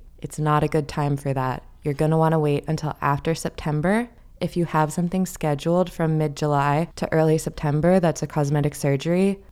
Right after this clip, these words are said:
I really recommend, if there's any way to change it, change it. Otherwise, understand that you're gonna need to prioritize healing and maybe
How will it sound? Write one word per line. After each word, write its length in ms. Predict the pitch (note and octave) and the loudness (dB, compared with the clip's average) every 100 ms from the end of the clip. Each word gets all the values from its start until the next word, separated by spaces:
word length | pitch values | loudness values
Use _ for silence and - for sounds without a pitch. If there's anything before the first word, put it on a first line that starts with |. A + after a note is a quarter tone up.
| - | 0
I 100 | E3 | 2
really 340 | D#3+ D#3+ D#3+ | 4 4 4
recommend, 480 | D#3+ D#3+ D#3 C#3+ D#3 | 4 2 2 2 2
if 100 | D3+ | 0
there's 240 | D3+ C#3+ - | 0 -2 -2
any 240 | D3 D3+ | -2 2
way 120 | D3+ D3 | 2 2
to 120 | D3 | 0
change 360 | - C#3+ D3 | 0 0 2
it, 320 | F#3 G3+ G3+ - | 4 4 2 -4
change 360 | - C#3+ C3+ | 0 0 0
it. 200 | D2 C#2+ - - - - | -2 -8 -12 -20 -20 -2
Otherwise, 880 | E3+ F3+ F#3+ G3+ G3+ G3+ F#3 - - - - | 2 4 4 6 4 4 0 -10 -14 -20 0
understand 840 | E3 E3 E3+ E3 - D#3+ D#3 D#3+ F3 | 2 4 4 2 0 0 2 2 2
that 140 | - | 2
you're 120 | D#3+ | -2
gonna 280 | D3 D3+ D3 | 0 2 2
need 300 | D3 D3 D3 | 2 2 0
to 340 | - D#3+ D3 | -2 0 0
prioritize 1200 | C#3 - D3 C#3 C#3 C#3+ D3 - E3+ E3 E3+ E3 - | -2 -2 0 2 2 2 2 0 2 4 2 0 -4
healing 720 | - D#3 E3 F3 F#3 G3 G3+ - - | 0 4 4 4 4 2 0 -8 -12
and 560 | - D#3 D3+ D3 D3 D3 - - | -6 -4 -2 -2 -2 -4 -10 -10
maybe 300 | D3+ D3+ D3+ | -2 -2 0